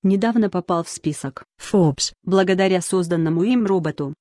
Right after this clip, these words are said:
Speaker 1: помогающему людям с нарушениями опорно-двигательного аппарата. Не исключено, что первый миллиардер от робототехники когда-нибудь поможет реализовать мечту японского премьера минус Олимпийские игры для роботов.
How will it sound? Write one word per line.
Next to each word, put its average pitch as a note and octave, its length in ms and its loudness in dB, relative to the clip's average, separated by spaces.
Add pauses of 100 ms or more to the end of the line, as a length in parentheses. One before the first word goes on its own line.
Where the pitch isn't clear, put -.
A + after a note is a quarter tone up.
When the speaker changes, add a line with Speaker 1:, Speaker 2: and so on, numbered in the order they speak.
(140)
Speaker 1:
помогающему F#3+ 720 -2
людям G3 360 0
с - 80 -6
нарушениями D#3+ 760 0
опорно-двигательного G3+ 1080 0
аппарата. D3 680 -4 (440)
Не F3+ 280 2
исключено, F#3 720 -2 (220)
что - 200 -6
первый E3+ 380 0
миллиардер D#3+ 580 0
от D3+ 120 -4
робототехники D#3+ 1000 -2
когда-нибудь F3+ 1200 -4
поможет A3 480 0
реализовать G#3 600 -2
мечту F3+ 360 0
японского F3 600 -2
премьера E3 540 -2
минус F3 380 0
Олимпийские F3+ 680 0
игры E3 360 -2
для F3+ 220 -2
роботов. C#3+ 460 -4